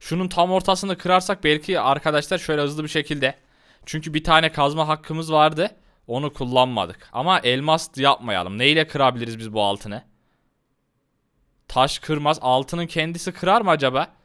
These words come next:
Altın kazma yaparsak belki kırar. Deneyelim. Altın altını kırıyor mu arkadaşlar? Şöyle hızlı bir şekilde bir tane çubuk yapacağız ve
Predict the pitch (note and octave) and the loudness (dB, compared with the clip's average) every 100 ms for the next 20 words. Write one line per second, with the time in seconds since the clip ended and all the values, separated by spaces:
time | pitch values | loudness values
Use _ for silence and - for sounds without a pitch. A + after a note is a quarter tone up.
0 | _ _ - B2 C3 - - E3 E3 F3 | _ _ 0 0 0 -4 -2 0 2 4
1 | E3+ F3+ E3+ F3+ D3+ D3+ D#3+ - C#3+ A2+ | 4 4 0 -2 0 0 -2 -4 0 0
2 | - - _ _ _ _ _ _ - A2+ | -2 -18 _ _ _ _ _ _ -6 -2
3 | C3 C#3+ C3+ - - G#2+ A#2+ B2+ C#3 C3 | 0 2 0 -2 -6 -2 -2 -2 -2 -2
4 | C3 C#3 B2+ C3+ C3 C3 A#2+ A2 A#2 G#2 | -2 -6 -8 -4 -2 0 0 -2 -4 -6
5 | - C3 C3 B2+ C3+ D3 C#3+ D#3 D#3+ D3 | -6 -6 -2 -2 -2 -6 -4 -6 -4 -4
6 | D3 _ _ _ _ _ - D3+ D#3+ D3 | -6 _ _ _ _ _ -12 0 2 2
7 | C3+ D3+ D#3 D#3 C3+ C3 E3+ D#3+ F#3 | 0 -8 -4 -2 0 0 -2 -2 -6